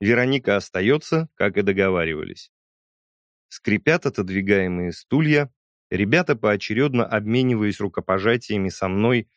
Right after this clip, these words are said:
и Семёновичем, выходят из тренерской. Девушка продолжает сидеть.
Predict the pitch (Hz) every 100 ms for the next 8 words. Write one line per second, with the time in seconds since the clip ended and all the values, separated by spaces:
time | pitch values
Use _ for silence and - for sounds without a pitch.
0 | _ _ _ - 104 95 92 156 160 151
1 | - 151 151 110 107 - 95 90 95 -
2 | - 113 90 82 - 90 - _ _ _
3 | _ _ _ _ _ 92 117 139 - 156
4 | 131 135 131 107 87 82 - 104 92 82
5 | -